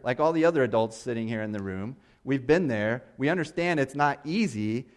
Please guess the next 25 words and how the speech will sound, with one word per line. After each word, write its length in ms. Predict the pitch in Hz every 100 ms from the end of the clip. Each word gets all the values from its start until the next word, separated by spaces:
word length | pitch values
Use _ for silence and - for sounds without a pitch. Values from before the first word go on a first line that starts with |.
| _
and 100 | 123 135
yet 160 | 143
it 100 | 143
is 200 | 170 165
simple. 540 | - 151 - 95 85 92 _ _ _ _ _ _ _ _ _ -
It's 180 | 127 131
simply 560 | - - 180 185 175
stated 640 | 170 - 110 104 110 107
that 200 | 104 101
God 300 | 104 107 127
says, 580 | 131 101 98 95 95 - _ _
"Obey 320 | 101 98 98 101
your 160 | 98
parents." 720 | 98 98 92 87 _ _ _ _ _ _ _
You 100 | 98
won't 240 | 104 131 135
always 220 | 139 175
agree 260 | 170 127
with 160 | 113 110
them. 300 | 98 98 139 _ _ _ _ _ _ _ _
You 120 | 117
won't 200 | 123 127
always 300 | 127 135 147
understand 680 | 143 160 165 - 135 139 123
why, 400 | 131 104 104 156